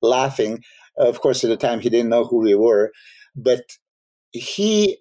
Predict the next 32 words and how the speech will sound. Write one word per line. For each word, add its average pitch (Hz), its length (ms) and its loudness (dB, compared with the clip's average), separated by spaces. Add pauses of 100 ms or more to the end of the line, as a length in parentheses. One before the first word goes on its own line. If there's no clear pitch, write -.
actually 147 400 0
had, 143 160 2
like, 127 320 0
only, 143 240 2
like, 120 240 0
two 139 140 -2
hundred 139 360 0
fifty 127 300 -4
grams 117 260 -2
of 107 80 -6
protein 113 360 -4
daily. 139 420 -2 (800)
And 120 320 0 (100)
I 127 120 2
know 135 180 2
some 127 340 -2
other 170 220 2
champions 127 600 -2
that 113 140 0
they 117 120 4
would 117 120 4
not 139 200 2 (200)
go 131 140 4
so 131 320 0
high 123 300 0
with 110 180 -4
protein. 117 520 -4 (880)
But 131 240 2
I 156 100 0
would 175 140 4
challenge 180 540 0
them 113 360 -2